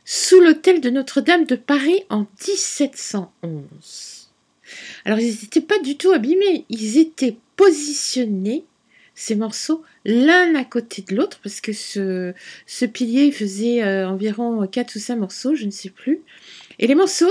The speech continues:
étaient alignés vraiment côte à côte,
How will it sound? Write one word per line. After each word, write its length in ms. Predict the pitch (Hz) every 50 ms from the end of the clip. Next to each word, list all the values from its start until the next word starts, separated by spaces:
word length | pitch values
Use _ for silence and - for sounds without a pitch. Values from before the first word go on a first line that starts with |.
| 508 587 -
étaient 560 | 277 277 269 - - - 349 403 - - -
alignés 680 | - 262 285 277 277 285 269 262 262 254 254 294 381 381 _ _ 320 320 -
vraiment 600 | 208 208 214 226 269 302 294 285 285 311 370 370 _
côte 240 | - 359 339 - -
à 60 | 294
côte, 720 | 294 - - - 247 233 240 339 - - - - - _